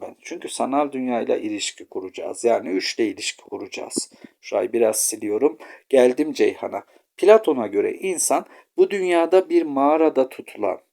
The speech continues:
ha hocam, mağarada tutulan ve nesnelerin kendilerini değil sadece mağaranın içine yansıyan gölgelerini gören bir mahkuma benzer.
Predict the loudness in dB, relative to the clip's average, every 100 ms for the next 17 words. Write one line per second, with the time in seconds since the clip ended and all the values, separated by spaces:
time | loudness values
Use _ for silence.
0 | _ -10 -6 -4 -4 -4 -2 0 0 -2
1 | -6 -12 0 4 2 0 -20 _ 0 2
2 | 2 0 -2 2 4 4 0 -2 0 0
3 | 0 0 -2 -2 0 -2 0 2 2 0
4 | -4 -2 0 2 2 0 -6 -6 -6 -2
5 | -2 -2 -2 -2 -2 -2 -2 0 0 0
6 | 0 -2 0 0 0 -4 -6 -6 -2 -2
7 | -2 -6 _ -8 -4 -2 -2 -4 -8 -12
8 | -10 -8 -10 -14